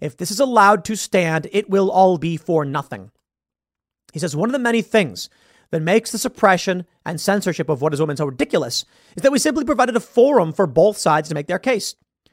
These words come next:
The fact that the trans side utterly humiliates itself is their fault, not ours. We let them speak. Twitter has now chosen a s-, chosen a side and declared that one side is not only wrong, but shouldn't even be, uh, even be heard. This is, of course, the position of every big tech platform on the issue.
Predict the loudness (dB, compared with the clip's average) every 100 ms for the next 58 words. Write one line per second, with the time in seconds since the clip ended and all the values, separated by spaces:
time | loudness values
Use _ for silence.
0 | -10 -2 2 2 2 -4 -2 -2 0 -2
1 | 0 -2 -2 -2 -4 -2 -4 -4 0 0
2 | -2 -2 0 0 0 0 0 2 2 0
3 | -4 -6 -6 -10 -8 -8 -10 _ _ _
4 | _ _ _ -6 0 2 2 2 0 2
5 | 2 2 2 -4 -6 _ _ _ _ _
6 | _ -6 -6 -8 _ _ _ 2 4 4
7 | 2 2 2 -2 0 2 2 0 0 0
8 | 2 2 0 0 0 0 -2 4 6 4
9 | 0 -4 -4 -4 -4 -6 -8 -10 -12 -12
10 | -12 -6 -4 -4 0 2 2 -2 _ _
11 | _ _ _ _ -16 -4 -2 -2 2 4
12 | 4 0 -4 -4 -2 -2 -2 -4 -2 -2
13 | -2 -4 -4 -6 -6 -8 -4 -4 -2 -6
14 | -6 -6 -8 -8 -8 -10